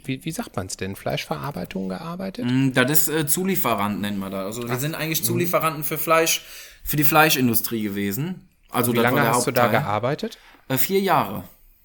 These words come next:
Speaker 1: Wow, okay, ja,
Speaker 2: Mhm.
Speaker 1: das ist doch ordentlich. Äh, das, das, ähm, pass auf, lass uns da mal gerade, äh,
Speaker 2: Ja, bitte.
Speaker 1: einsteigen in das Thema,
Speaker 2: Mhm.
Speaker 1: weil ich das natürlich aus ganz unterschiedlichen Perspektiven super spannend finde. Zum einen finde ich's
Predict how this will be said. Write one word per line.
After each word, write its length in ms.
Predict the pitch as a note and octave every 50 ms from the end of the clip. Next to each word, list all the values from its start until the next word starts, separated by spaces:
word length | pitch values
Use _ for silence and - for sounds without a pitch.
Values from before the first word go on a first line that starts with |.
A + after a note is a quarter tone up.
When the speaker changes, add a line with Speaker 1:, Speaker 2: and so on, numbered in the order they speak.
| _
Speaker 1:
Wow, 380 | - F3 G3 C3 F#2 E2 - - _
okay, 340 | C#3+ - - D#3 A#2+ F2 F2
ja, 120 | G2 G#2
Speaker 2:
Mhm. 40 | A2
Speaker 1:
das 160 | B2+ C3 C3+
ist 140 | A#2+ - -
doch 140 | F#3 - -
ordentlich. 640 | - E3+ E3 C#3 C3 B2+ B2+ C3 - - - - -
Äh, 180 | - C3 B2+
das, 280 | B2 C#3+ C3 - - -
das, 300 | - C3+ - - - - - A#2
ähm, 300 | - A#2 C3 C3+ C3+ C3+ C3+ - - - - - - -
pass 120 | _ - E3+
auf, 160 | F3+ F3 -
lass 160 | F#3 G3 - B3
uns 160 | A3+ A3+ -
da 120 | G#3 G3
mal 140 | G#3 G3+ G3
gerade, 600 | - - E3+ E3 E3 F3+ F3+ F#3 F#3 - - _
äh, 180 | - D3+ D3+ D3+
Speaker 2:
Ja, 100 | C3 -
bitte. 260 | - C3+ C#3 D3 -
Speaker 1:
einsteigen 480 | - - - - G2+ G2 G2 G2 G2
in 120 | G2 G2 G2+
das 180 | G#2 G#2 -
Thema, 320 | - - G#2+ G#2 G#2 G#2+ G#2+
Speaker 2:
Mhm. 60 | A2
Speaker 1:
weil 440 | A2 A2+ A#2 A2+ A#2 A#2+ A#2+ - - -
ich 160 | B2+ C3+ -
das 180 | - D#3 C#3 -
natürlich 460 | D3+ C#3 - - C#3 C#3+ C3+ - - - - - - - - - -
aus 340 | - - C3 B2 - - - _ - - B2 -
ganz 320 | C#3 D3 F3 G#3 G#3 -
unterschiedlichen 720 | - E3+ E3+ - D#3+ D3+ - D3+ D3 D3 B2 A#2 - B2+
Perspektiven 680 | A#2 B2+ B2+ B2 - C3 A#2 - - B2+ A#2 B2 A#2+ A#2
super 460 | A2 A2 A2 B2 C#3+ C#3 - - B2+
spannend 400 | A2 - - - F#2+ F#2 F2 E2+
finde. 220 | - G2+ F#2+ F#2+ F#2
Zum 180 | - - A2+
einen 280 | E2+ A2+ C3 D#3+ G3+ F#3+
finde 200 | - F3 E3+ D#3+
ich's 180 | D3 - -